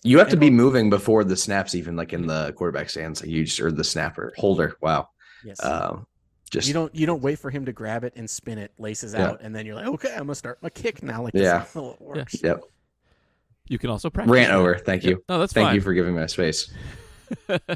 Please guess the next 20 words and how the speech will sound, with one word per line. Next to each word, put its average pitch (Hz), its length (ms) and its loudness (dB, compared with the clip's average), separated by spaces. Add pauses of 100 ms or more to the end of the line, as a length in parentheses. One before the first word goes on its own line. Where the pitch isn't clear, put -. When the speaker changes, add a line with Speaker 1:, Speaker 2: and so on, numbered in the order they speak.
(1080)
Speaker 3:
Uh, 98 300 -2 (100)
height 131 240 -2
on 113 100 -2
kick 110 260 -8
also 98 280 -8
important, 82 500 -14
but - 100 -18
yes. - 360 -20 (120)
All 85 120 -14
right. 69 160 -20 (760)
So - 300 -2
over 214 140 -2
to 233 80 -4
the 190 100 -8
defense. 123 560 -8 (140)
Um, 104 360 -6 (540)
uh, - 60 -16 (240)
first 175 200 -2
of 170 60 -14
all, 156 380 -2